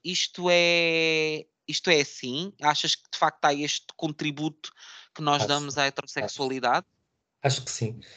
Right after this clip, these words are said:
Speaker 2: acho que sim, sem dúvida. Vi-, eh, podes ver isso nas coisas mais pequenas, ah, mais pequenas, e ele refere-as, aliás. Ah, hoje em dia já ninguém olhará para um, com,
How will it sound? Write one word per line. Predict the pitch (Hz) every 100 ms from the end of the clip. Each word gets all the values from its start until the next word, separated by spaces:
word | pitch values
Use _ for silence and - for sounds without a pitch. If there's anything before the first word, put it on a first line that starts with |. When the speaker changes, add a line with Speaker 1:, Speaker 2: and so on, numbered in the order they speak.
| - _
Speaker 2:
acho | 123 123
que | -
sim, | - 101
sem | - 120
dúvida. | 107 107 104
Vi-, | 107 131
eh, | 117 127
podes | - 123 120
ver | 123
isso | 123 - 131
nas | 127
coisas | 123 127 123
mais | 120 123
pequenas, | - - 120 123 135 131 - - _ _ 113
ah, | 113 113 113 110 107 - - - - 113
mais | 117
pequenas, | - - 127 123
e | 113
ele | 110
refere-as, | - - 110 117 117 110
aliás. | 110 113 131 - - - - _
Ah, | 120 123 123 131
hoje | 127 131
em |
dia | 127 139
já | 139 143
ninguém | 139 123 117
olhará | 113 113 117
para | 117 117
um, | 117 117 117 113 143 151 - 147 -
com, | - 110 110 110